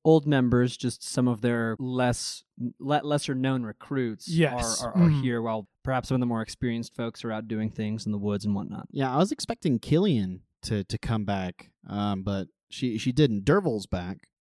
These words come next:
Speaker 3: who is a, I'm, we're talking about the Blackhearts, of course. Killian the Blackheart is gone, but Dervil is here,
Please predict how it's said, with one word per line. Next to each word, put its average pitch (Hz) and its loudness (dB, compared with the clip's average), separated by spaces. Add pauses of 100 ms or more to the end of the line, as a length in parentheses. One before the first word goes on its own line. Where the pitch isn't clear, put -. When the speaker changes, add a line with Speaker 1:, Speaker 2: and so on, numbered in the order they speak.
Speaker 3:
who 107 2
is 107 2
a, 95 -2
I'm, 110 -4
we're 90 -4 (140)
talking 101 -6
about 92 -4
the 90 -10
Blackhearts, 101 -6
of - -12
course. 92 -10 (420)
Killian 139 4
the 120 4
Blackheart 117 0
is 113 -4
gone, 110 -2 (100)
but 110 -2 (140)
Dervil 160 2 (220)
is 113 -2
here, 117 -4